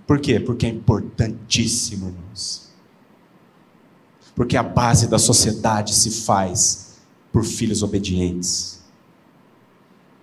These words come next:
E é interessante que na segunda tábua, todos os mandamentos são negativos. "Não matarás, não furtarás, não dirá falso testemunho." O único que não é negativo, mas é uma, um imperativo, é esse. "Honra teu pai e tua mãe."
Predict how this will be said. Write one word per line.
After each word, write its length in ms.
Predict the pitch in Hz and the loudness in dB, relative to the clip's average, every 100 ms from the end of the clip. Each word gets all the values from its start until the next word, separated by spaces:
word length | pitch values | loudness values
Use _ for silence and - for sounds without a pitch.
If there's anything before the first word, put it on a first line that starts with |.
| _ _ _ _ _ _ _ - - - | _ _ _ _ _ _ _ -20 -18 0
E 100 | 135 | 2
é 60 | 160 | 4
interessante 580 | 170 175 - 196 202 | 6 6 6 4 4
que 80 | - | 4
na 80 | 180 | 4
segunda 340 | - 170 180 | 4 4 4
tábua, 640 | 165 175 196 151 110 87 - - - - | 4 4 4 6 4 2 -6 -18 -10 2
todos 240 | 208 214 | 4 4
os 80 | 185 | 4
mandamentos 500 | 185 175 160 185 185 | 4 4 4 4 2
são 140 | - | 2
negativos. 880 | 185 185 180 - 165 98 - - - - | 2 2 2 4 4 4 0 -4 -10 -2
"Não 80 | 160 | 2
matarás, 500 | 147 143 147 143 139 | 4 4 6 4 4
não 120 | 151 | 2
furtarás, 460 | 160 156 135 143 143 | 4 4 4 4 4
não 60 | |
dirá 160 | 156 151 | 2 2
falso 200 | 151 151 | 2 0
testemunho." 280 | 139 - 156 | -2 0 4
O 60 | |
único 200 | 269 226 | 4 4
que 100 | 208 | 2
não 140 | 202 202 | 4 4
é 80 | 196 | 4
negativo, 480 | 190 151 - 202 | 2 2 4 4
mas 200 | 160 160 | 4 2
é 60 | 175 | 2
uma, 300 | 180 180 - - | 2 0 -2 0
um 100 | 180 | 2
imperativo, 720 | 254 202 185 - - 220 190 | 4 2 2 2 4 4 4
é 100 | 185 | 4
esse. 440 | 175 - - - - - _ _ - | 4 2 0 -8 -20 -20 _ _ 4
"Honra 360 | 190 175 131 | 6 6 4
teu 160 | 123 123 | 4 4
pai 180 | 127 113 | 4 2
e 40 | |
tua 120 | 117 | 2
mãe." 240 | 107 98 | 0 0